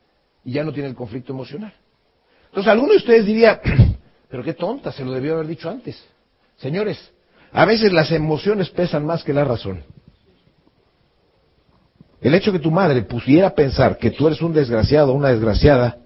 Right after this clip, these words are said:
puede influir más en tu vida que cualquier otra cosa. Entonces, ¿cuál es el corolario de este razonamiento?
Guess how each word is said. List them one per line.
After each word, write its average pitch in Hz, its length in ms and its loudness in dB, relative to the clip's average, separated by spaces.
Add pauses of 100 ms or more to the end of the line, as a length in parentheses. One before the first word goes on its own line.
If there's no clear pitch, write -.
(160)
puede 170 180 4
influir 160 300 0
más 143 280 -2
en 123 160 0
tu 123 140 0
vida 220 300 4 (920)
que 110 120 2
cualquier 107 300 -2
otra 87 180 -4
cosa. - 340 -12 (500)
Entonces, 160 680 0 (380)
¿cuál 165 220 6
es 156 100 2
el 147 100 0
corolario 143 520 0
de 123 180 0
este 131 280 -2
razonamiento? 143 680 0